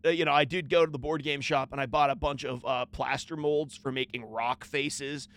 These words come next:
for my Star Wars Legion board, and I got the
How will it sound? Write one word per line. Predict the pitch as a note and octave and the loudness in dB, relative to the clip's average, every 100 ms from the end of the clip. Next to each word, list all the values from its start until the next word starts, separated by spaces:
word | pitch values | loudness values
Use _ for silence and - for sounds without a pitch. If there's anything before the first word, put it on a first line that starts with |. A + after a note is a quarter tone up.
| - _ | -20 _
for | C#3 | -4
my | C3+ | -2
Star | - C3 B2 | -2 -2 -2
Wars | B2 C3 - | -2 -6 -6
Legion | B2+ C3 D3+ | -10 -6 -6
board, | C3+ C#3+ C#3+ C#3+ C#3 - - - | -2 2 4 4 2 -6 -20 -6
and | C3 C3 C3 B2+ | -4 0 -2 -2
I | B2+ | -4
got | A#2+ B2+ B2+ | 0 0 -2
the | A#2 C3 | -6 -8